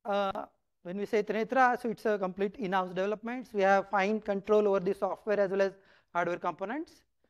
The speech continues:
So we can fine tune, uh, those parameters if we know the application characteristics. So this exercise will help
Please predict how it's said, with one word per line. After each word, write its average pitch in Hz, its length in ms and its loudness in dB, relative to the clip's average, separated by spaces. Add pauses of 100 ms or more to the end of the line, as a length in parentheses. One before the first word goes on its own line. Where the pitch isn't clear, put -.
(140)
So 190 60 -4
we 185 60 -2
can 214 200 4
fine 214 380 4
tune, 302 400 2 (920)
uh, 180 460 2
those 175 220 -2
parameters 220 760 2 (140)
if - 140 -12
we 220 60 -4
know 208 160 -2
the 202 80 2
application 196 420 -4
characteristics. - 800 -6 (580)
So 226 320 6
this 180 280 -2
exercise 254 760 -2
will 190 140 -2
help 220 280 2